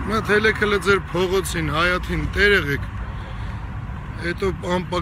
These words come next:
գորգոր սկսեք խոսալ Արցախի, Սյունիքի ու մյուս տարածքների մասին։ Ձեզ ահա որ դժվար է դաժե հանել Երևանի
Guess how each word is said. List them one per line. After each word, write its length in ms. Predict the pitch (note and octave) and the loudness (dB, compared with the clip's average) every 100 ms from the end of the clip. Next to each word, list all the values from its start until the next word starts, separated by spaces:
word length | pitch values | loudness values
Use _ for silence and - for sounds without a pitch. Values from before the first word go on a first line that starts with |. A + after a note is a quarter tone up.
| D3 | 0
գորգոր 400 | E3+ F3 F#3 F#3 | 0 2 2 2
սկսեք 320 | - - F3 D3 | 0 -2 -2 -2
խոսալ 360 | E3 E3 - E3 C#3+ - - D#3+ | -2 0 0 0 -2 -4 -2 0
Արցախի, 480 | E3 D#3+ F3+ F3 G#3 G3+ | 0 2 2 4 2 2
Սյունիքի 540 | - E3 E3+ D#3+ F#3+ F#3+ D#3 | 0 2 2 0 0 2 0
ու 80 | C#3 C3 - - - - - - - - - D#3+ | -2 -4 -4 -4 -6 -6 -6 -6 -8 -6 -4 0
մյուս 260 | E3 E3+ - | 2 2 2
տարածքների 680 | D#3+ E3 D#3+ - - D#3 D#3 D3+ | 0 2 2 0 0 -2 -2 -2
մասին։ 340 | D3 - C3 B2 - - - - - - - - - - - - - - | -2 -2 -2 -2 -4 -4 -4 -4 -4 -6 -6 -6 -4 -4 -6 -6 -4 0
Ձեզ 200 | E3+ G#3 G#3 | 4 6 8
ահա 160 | G#3+ A3 A3+ | 8 8 6
որ 100 | A#3 E3+ | 4 6
դժվար 380 | G3 F3+ G#3+ A3 A3+ | 6 6 6 6 6
է 20 | F#3 | 6
դաժե 300 | G3+ G3+ G#3+ E3+ | 6 8 6 8
հանել 360 | G3 A3 G3+ D#3 | 8 8 6 6
Երևանի 580 | E3+ F#3+ G#3 G#3 G#3 | 8 8 8 6 6